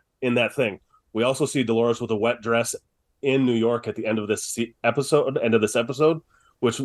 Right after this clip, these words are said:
led me to believe is the whole thing a, is the whole thing a, so then I started looking at other things.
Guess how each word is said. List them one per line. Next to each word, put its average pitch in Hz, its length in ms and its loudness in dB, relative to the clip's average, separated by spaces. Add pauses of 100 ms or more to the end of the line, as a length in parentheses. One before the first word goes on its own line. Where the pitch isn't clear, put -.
(200)
led 127 200 0
me 123 100 0
to 120 100 0
believe 117 340 0
is 120 300 -2
the 113 80 -2
whole 127 200 0
thing 123 340 0
a, 101 300 0 (1400)
is 127 180 0
the 127 80 0
whole 123 200 0
thing 123 320 0
a, 120 120 0
so 143 160 0
then 131 100 2
I 131 40 2
started 131 240 0
looking 131 260 0
at 117 80 2
other 123 200 2
things. 123 320 -2